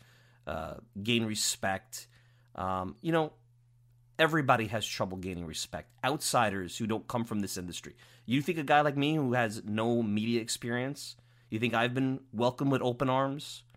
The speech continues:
Now, I haven't been harassed, but everybody has their pain point. Never, never say someone's pain point is worse than another, 'cause everybody's got their pain point.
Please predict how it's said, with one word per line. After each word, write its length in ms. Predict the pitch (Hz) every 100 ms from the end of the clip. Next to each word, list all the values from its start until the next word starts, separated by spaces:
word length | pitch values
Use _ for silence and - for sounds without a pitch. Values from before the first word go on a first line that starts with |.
| -
Now, 100 | 123
I 60 | 107
haven't 180 | 90
been 100 | 90
harassed, 680 | 87 95 135 131 110 - - - - - _ _ _ -
but 220 | 117 107 - _ _
everybody 360 | 165 196 185 160
has 200 | 135 123
their 120 | 120
pain 300 | 110 117 98
point. 280 | - - 69 _ _ _ _ _ _ _
Never, 220 | 127 160 196
never 180 | 139 180
say 220 | - 165
someone's 340 | - 151 135
pain 300 | - - 123
point 220 | 117 120 107
is 120 | 104
worse 180 | 107 -
than 100 | 101
another, 140 | 101
'cause 120 | 101
everybody's 320 | 117 143 117
got 120 | 107 98
their 120 | 92
pain 240 | - 95
point. 280 | - - -